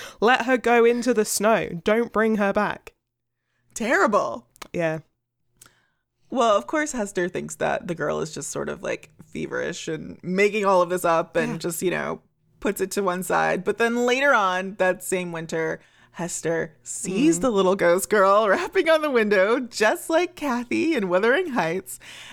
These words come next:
Speaker 2: And, um, that's when she goes in search of, like, a backstory from the servants and eventually even gets, like, some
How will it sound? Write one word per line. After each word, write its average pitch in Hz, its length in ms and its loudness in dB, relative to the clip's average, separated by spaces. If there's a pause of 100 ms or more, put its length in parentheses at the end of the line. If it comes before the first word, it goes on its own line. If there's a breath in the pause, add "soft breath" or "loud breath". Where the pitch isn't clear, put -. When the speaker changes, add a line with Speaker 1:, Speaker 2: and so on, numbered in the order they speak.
(120 loud breath)
Speaker 2:
And, 196 600 0
um, 185 360 2
that's 226 360 2
when 196 140 -2
she 185 180 -2
goes 160 520 -2
in 165 180 -6
search 160 340 -4
of, 165 140 -6
like, 160 260 -2
a 165 80 2
backstory 143 880 -2
from - 160 -8
the 151 80 -12
servants 196 640 0
and 147 260 -6
eventually 143 420 -6
even 127 180 -8
gets, - 280 -8
like, - 240 -6
some 135 340 -10